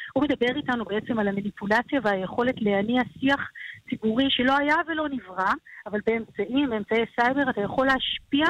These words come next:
על הלך הרוחות. שאלתי אותו האם עם כסף ועם זמן הוא יכול למלא עבורי את כיכר רבין,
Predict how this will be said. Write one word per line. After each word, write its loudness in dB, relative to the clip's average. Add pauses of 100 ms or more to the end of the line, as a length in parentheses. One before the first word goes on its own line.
(480)
על 2
הלך 0
הרוחות. -2
שאלתי -2
אותו 0
האם 2 (380)
עם -2
כסף -2
ועם 0 (140)
זמן 2
הוא -4
יכול 0
למלא 2
עבורי -4
את -12
כיכר -2
רבין, 0